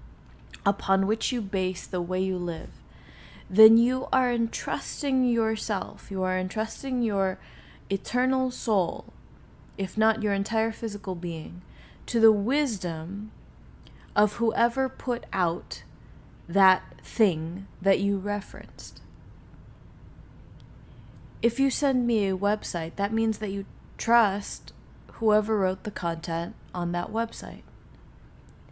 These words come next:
If you send me a YouTube video, you're demonstrating that you trust that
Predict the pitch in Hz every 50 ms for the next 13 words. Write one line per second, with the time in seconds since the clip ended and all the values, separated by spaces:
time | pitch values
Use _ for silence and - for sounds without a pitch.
0 | - - - - 185 185 180 - - 196 196 196 - - - 208 202 208 214 220
1 | 226 226 220 220 254 294 - - 285 247 190 175 175 165 170 156 156 135 - -
2 | 190 190 - - - - - - - - - - - - - - - - - 202
3 | 202 202 180 214 208 208 220 220 220 - - - 220 202 202 190 202 196 196 196
4 | 185 202 196 - - 185 190 185 - - - - 233 233 240 226 196 190 - -
5 | - - - 196 196 -